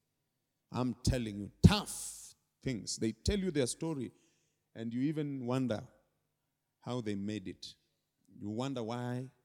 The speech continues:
they are even alive. Nasty experience can cause a septic wound that can become a stronghold in one's life.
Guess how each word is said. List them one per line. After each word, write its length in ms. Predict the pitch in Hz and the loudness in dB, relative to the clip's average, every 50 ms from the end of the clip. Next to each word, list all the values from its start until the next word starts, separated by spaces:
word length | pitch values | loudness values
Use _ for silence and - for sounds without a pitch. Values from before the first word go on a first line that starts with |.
| _ _ - | _ _ -8
they 120 | 117 104 | -4 -2
are 60 | 101 | 0
even 300 | 101 110 117 117 113 110 | 0 0 0 0 -2 -4
alive. 360 | 98 95 95 101 101 98 98 87 104 104 - - _ _ _ _ _ _ _ _ _ _ _ _ _ _ _ _ _ _ _ _ _ _ _ - - - | -4 -6 -6 -6 -6 -6 -8 -10 -12 -20 -20 -20 _ _ _ _ _ _ _ _ _ _ _ _ _ _ _ _ _ _ _ _ _ _ _ -20 -16 -10
Nasty 420 | 123 110 135 170 160 - - 170 | -2 2 4 4 4 4 2 0
experience 480 | 156 - - - - 175 160 160 156 - | -2 -2 -4 -4 -4 -4 -4 -4 -6 -6
can 200 | - 135 123 117 | -6 -8 -8 -8
cause 520 | - - 165 151 151 143 131 135 - - - - - - - - - _ - | -10 -8 -6 -4 -4 -2 -2 -4 -6 -6 -10 -16 -20 -20 -20 -20 -20 _ -8
a 80 | - 98 | -4 0
septic 500 | - - - 160 - - - 156 - - | 2 2 2 2 0 -2 -6 -8 -8 -6
wound 420 | 120 127 139 139 135 131 135 - - _ _ _ _ _ _ _ _ _ _ - | -2 -2 0 0 0 -2 -6 -8 -14 _ _ _ _ _ _ _ _ _ _ -8
that 200 | 110 117 117 - | -6 -6 -4 -2
can 140 | - 117 110 | -4 -4 -2
become 320 | 95 113 - 127 127 123 | -4 -6 -6 -6 -6 -4
a 60 | 113 | -4
stronghold 640 | 101 - - - 127 120 117 117 117 113 110 98 - - - | -4 -4 -4 -4 -6 -6 -6 -6 -4 -6 -6 -6 -8 -8 -6
in 280 | 101 101 92 90 92 | -4 -4 -4 -4 -6
one's 520 | 92 101 104 101 98 101 101 101 - - - _ _ _ _ _ _ _ _ _ _ _ _ _ _ _ _ _ _ - | -6 -6 -6 -6 -6 -8 -10 -10 -12 -12 -12 _ _ _ _ _ _ _ _ _ _ _ _ _ _ _ _ _ _ -20
life. 720 | 98 104 92 90 87 87 - - - - - - - - | -18 -16 -14 -14 -16 -16 -18 -20 -20 -20 -20 -20 -20 -20